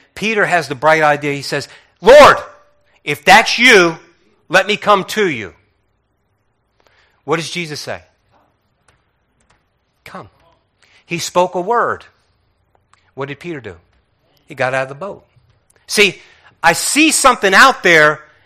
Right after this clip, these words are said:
It looks like a ghost, but there's something that's telling me that that's the Lord. He heard a word, you see.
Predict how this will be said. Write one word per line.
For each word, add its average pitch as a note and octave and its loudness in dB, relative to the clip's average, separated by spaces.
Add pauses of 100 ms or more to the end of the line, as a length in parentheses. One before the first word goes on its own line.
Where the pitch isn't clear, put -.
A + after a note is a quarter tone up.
(340)
It F3+ -12
looks A#3+ -2
like C4 4
a G3 0
ghost, A3 4
but F#3 -4
there's E3+ -4
something C4 -2
that's G3 -2
telling G#3+ -2
me G3+ 0
that E3+ -2
that's G3+ 2
the E3 -6
Lord. E3 4 (500)
He D#3+ -14
heard C#3+ -2
a C3+ -6
word, C3 -8
you G2 -20
see. F#2+ -20